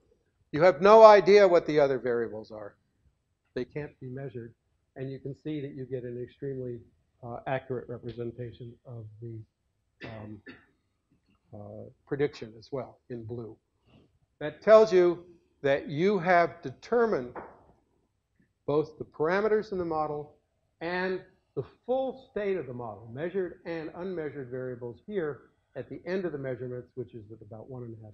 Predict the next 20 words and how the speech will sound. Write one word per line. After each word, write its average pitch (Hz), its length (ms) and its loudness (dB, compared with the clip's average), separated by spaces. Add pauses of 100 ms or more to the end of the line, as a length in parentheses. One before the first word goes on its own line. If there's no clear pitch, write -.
(100)
seconds, 156 340 -10 (560)
and 127 320 -12 (480)
you 123 140 -10
can 113 180 -12
predict. 107 340 -14 (640)
That 170 160 -2
means 175 260 2
your 190 140 8
model 170 520 10
is 139 260 0
good 202 320 10
to 202 60 4
go 135 460 6 (720)
into 123 580 -4 (240)
a - 40 -14
network 120 400 -12
model. 101 320 -20 (1500)
Here's 143 180 -6
another 165 320 -2
example. 160 600 -6